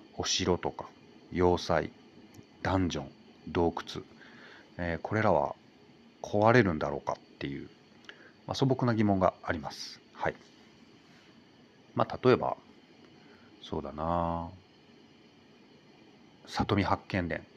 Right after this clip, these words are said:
えー、ルパン三世シリーズだとか、はい。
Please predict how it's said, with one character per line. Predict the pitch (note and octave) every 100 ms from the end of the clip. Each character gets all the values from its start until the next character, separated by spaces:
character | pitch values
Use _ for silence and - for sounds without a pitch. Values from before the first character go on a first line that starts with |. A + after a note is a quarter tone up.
| - - - - - - - - - - - - - - - - - -
え | - D#2+ D2+
ー、 | D2+
ル | F2
パ | C#3 C#3
ン | C3+ B2+
三 | - - G#2+ G#2+
世 | - G2 - -
シ | - F#2
リ | E2
ー |
ズ | - - - - -
だ | F2
と | -
か、 | - - - - - - -
は |
い。 | C#2+